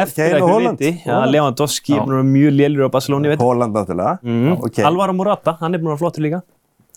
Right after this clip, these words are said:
Speaker 1: Það er
Speaker 2: Já.
Speaker 1: alveg
Speaker 2: Ég,
Speaker 1: níu.
Speaker 2: þegar Alvaro Morata er samt orðið þriðja besta nían í heiminum, þá þurfa að fara að endurskipuleggja fótboltann, sko. Þótt að sé
Speaker 1: Sammála því.
Speaker 2: fínn leikmaður, sko.
Speaker 1: En eins og sagðir, þú sagðir, þú veist, K D B er á leiðin til baka,
Speaker 3: Já.
Speaker 1: en þú veist, sjáum svolítið hvað Tottenham gera og þar sem eru með Daniel Levy sem er einn ískalsti gaur í heiminum,
Speaker 3: Já,
Speaker 1: sko.
Speaker 3: já.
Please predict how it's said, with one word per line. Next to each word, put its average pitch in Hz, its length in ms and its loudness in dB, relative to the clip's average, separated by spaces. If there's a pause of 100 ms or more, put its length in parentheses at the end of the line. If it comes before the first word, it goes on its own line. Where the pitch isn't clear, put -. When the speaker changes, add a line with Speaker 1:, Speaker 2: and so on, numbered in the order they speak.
Speaker 1:
Það 131 140 -2
er - 20 -2
Speaker 2:
Já. 139 80 0
Speaker 1:
alveg 131 160 0
Speaker 2:
Ég, 127 80 0
Speaker 1:
níu. 135 160 0
Speaker 2:
þegar 101 160 0
Alvaro 104 300 0
Morata 101 580 0
er 87 80 0
samt 95 160 -6
orðið 95 240 -2
þriðja 107 400 2
besta 98 240 -2
nían 104 320 2
í 90 80 0
heiminum, 101 400 -2
þá 95 160 0
þurfa 101 240 0
að 98 80 -2
fara 101 80 0
að 107 80 0
endurskipuleggja 98 640 -2
fótboltann, 110 400 -2
sko. - 300 -14
Þótt 107 100 0
að 113 80 0
sé 104 40 -2
Speaker 1:
Sammála 107 120 0
því. 117 80 2
Speaker 2:
fínn 113 160 0
leikmaður, 120 400 -2
sko. - 140 -12 (240)
Speaker 1:
En 123 80 2
eins 123 180 2
og 123 80 0
sagðir, 131 240 2
þú 120 80 -2
sagðir, 117 240 0
þú 113 80 2
veist, - 400 -8
K 127 160 0
D 117 100 -6
B 123 140 -2
er 123 80 2
á 120 80 0
leiðin 120 160 0
til 113 80 -2
baka, 131 240 -2
Speaker 3:
Já. 107 220 -2
Speaker 1:
en 113 80 -16
þú 107 100 -12
veist, - 160 -20 (320)
sjáum 123 320 -2
svolítið 113 160 -8
hvað - 100 -6
Tottenham 151 460 -2
gera 101 240 -4
og 101 160 -8
þar 113 180 -6
sem 113 120 -4
eru 110 100 -2
með 113 300 -2
Daniel 123 260 0
Levy 135 240 2
sem 120 120 -4
er 113 40 0
einn 120 160 0
ískalsti 120 300 -4
gaur 131 120 0
í 120 60 -2
heiminum, 139 320 -2
Speaker 3:
Já, 104 80 -2
Speaker 1:
sko. 98 80 -2
Speaker 3:
já. 104 100 -2